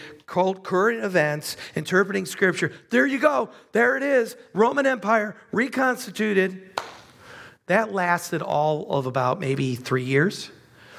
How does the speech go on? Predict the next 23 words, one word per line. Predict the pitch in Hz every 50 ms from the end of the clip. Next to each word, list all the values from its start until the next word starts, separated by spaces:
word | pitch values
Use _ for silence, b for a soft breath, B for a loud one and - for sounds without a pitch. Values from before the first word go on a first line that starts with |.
| B B B B B B _
And | - 151 151
then | 151 156 160 160 165 170 165 151 139
the | - 139 143 139 135 131 127 131 B B B B B
ten-nation | - - 175 180 185 175 165 170 170 165 - 151 135
confederacy | - 143 135 - - 156 165 170 160 147 - 160 139
became | 135 139 - - 139 131 123 120
twelve, | - - - - 196 170 147 123 123 135 - - - - - - B B B B B B B B B B B B B _ -
then | - 143 147
fifteen, | 139 - 156 156 147 - - - 175 175 156 127 120 113 - B B B B B B B B B B B B B B B -
then | - 135 143
twenty-seven, | - - 160 160 151 160 156 - 208 190 170 147 127 120 117 - B B B B B B B B B B B B B
then | - 151 156
twenty-eight | - - 185 185 196 202 202 208 214 226 233 220
member | 190 175 170 165 151 143 127
countries, | - - 147 135 127 123 - 123 120 113 113 - - - - - - - - - _ _ _ _ _ _ _ _ B B B B B B B B B B B B B B B B B _ _ _ _ - 240 185
and | 147 156 156
then | 147 151 151
back | 135 151 147 143 143
down | - 151 143 139 139 139
to | 135 123
twenty-seven | 123 - 139 135 127 127 120 - 165 170 160 131 127
after | 131 127 127 127 - 123 117
Brexit. | 120 143 151 156 127 - 120 120 120 - - - -